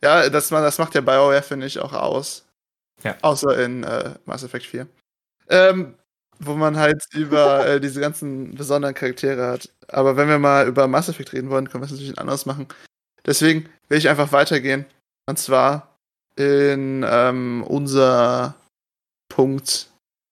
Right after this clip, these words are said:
Speaker 1: den ich nicht aufgeschrieben habe, mir gerade spontan einfällt.
Speaker 2: Gute Ahnung.
Speaker 1: Absolute Hasscharaktere. Die überhaupt nicht leiden können. Die ihr am liebsten aus dem Spiel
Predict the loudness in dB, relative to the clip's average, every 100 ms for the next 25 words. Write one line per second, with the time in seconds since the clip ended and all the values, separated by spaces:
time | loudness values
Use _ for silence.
0 | -4 -2 0 -2 -2 0 0 0 0 -4
1 | 0 0 0 -2 0 0 0 -2 0 0
2 | 0 -2 -2 -2 -4 -16 -16 -8 -4 0
3 | 2 2 0 2 2 2 2 0 0 -2
4 | -2 -2 -2 -2 -6 -12 _ _ _ _
5 | _ _ 2 4 4 2 2 -2 2 4
6 | 2 -2 -6 -6 -6 -4 0 2 0 -6
7 | -20 _ -4 0 0 0 -4 -6 -8 -10
8 | -4 2 2 0